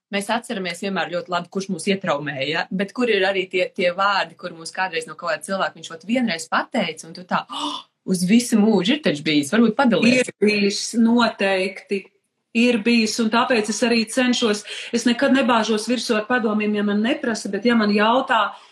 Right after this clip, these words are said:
Speaker 2: es zinu, ka kādreiz man kāds padeva roku un pateica kaut ko, tā kā saka, nu, kas izmainīja dzīvi.
Speaker 1: Mhm.
Speaker 2: Varbūt tik ļoti, ā, transformējoši vai būtiski, bet man ir tā bijis, kad kaut kādas atskārsmes nāk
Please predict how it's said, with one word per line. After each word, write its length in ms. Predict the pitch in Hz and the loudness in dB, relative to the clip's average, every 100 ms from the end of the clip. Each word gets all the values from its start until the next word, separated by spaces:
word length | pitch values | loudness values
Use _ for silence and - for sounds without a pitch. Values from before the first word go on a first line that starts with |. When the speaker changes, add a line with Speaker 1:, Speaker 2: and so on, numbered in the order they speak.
| _ | _
Speaker 2:
es 220 | 226 - | -4 0
zinu, 200 | 247 240 214 | 2 2 0
ka 80 | |
kādreiz 560 | 214 262 240 202 196 196 | -2 0 2 2 0 2
man 200 | 226 220 | 2 2
kāds 300 | 214 185 - | 0 -4 -2
padeva 400 | 220 208 180 185 | -2 0 -2 0
roku 400 | 226 247 208 202 | 0 0 0 -4
un 80 | 196 | -2
pateica 540 | 220 226 214 196 233 | -2 0 -2 -2 -6
kaut 300 | 214 220 220 | -2 -2 -2
ko, 140 | - 208 | -4 -4
tā 120 | 220 | -4
kā 160 | 214 208 | -4 -2
saka, 400 | - 247 247 226 | 0 0 0 -2
nu, 200 | 233 220 | -2 -2
kas 160 | - 240 | -4 2
izmainīja 500 | 294 247 202 208 208 | 4 6 6 2 0
dzīvi. 460 | 220 262 208 175 - - | 0 2 2 -2 -4 2
Speaker 1:
Mhm. 140 | 220 | 4
Speaker 2:
Varbūt 340 | 226 233 254 311 _ _ - | 6 6 4 2 _ _ -2
tik 220 | 370 - | 0 4
ļoti, 640 | 254 226 190 185 208 202 - - _ _ | 4 6 4 2 2 2 -2 -20 _ _
ā, 280 | 220 196 190 | 0 2 0
transformējoši 840 | 220 220 233 233 214 202 202 196 214 | 0 2 2 0 0 2 0 0 -2
vai 80 | 196 | 0
būtiski, 560 | 233 233 214 208 - | 0 0 -2 -4 -2
bet 220 | 208 208 | -2 2
man 260 | 233 247 240 - - - | 2 4 2 -4 -16 -2
ir 220 | 233 240 240 | 2 2 4
tā 220 | 226 214 | 2 4
bijis, 360 | 240 214 208 - | 4 4 0 -6
kad 180 | 214 | -6
kaut 220 | - 208 202 | -2 -2 0
kādas 260 | 196 - | -4 0
atskārsmes 800 | - 170 - 233 214 202 214 208 | 0 0 -2 0 0 0 -2 0
nāk 320 | 214 208 214 | 2 2 0